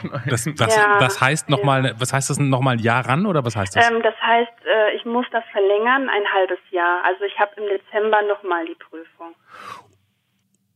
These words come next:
Speaker 2: Und Theorie von meiner Seite, ohne dass ich die Hintergründe kenne, kann es sein, dass du dieses Referendariat auch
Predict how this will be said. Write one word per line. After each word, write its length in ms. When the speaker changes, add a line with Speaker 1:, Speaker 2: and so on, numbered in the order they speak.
Speaker 2:
Und 500
Theorie 760
von 180
meiner 300
Seite, 400
ohne 180
dass 140
ich 80
die 80
Hintergründe 480
kenne, 340
kann 260
es 180
sein, 440
dass 240
du 140
dieses 460
Referendariat 920
auch 140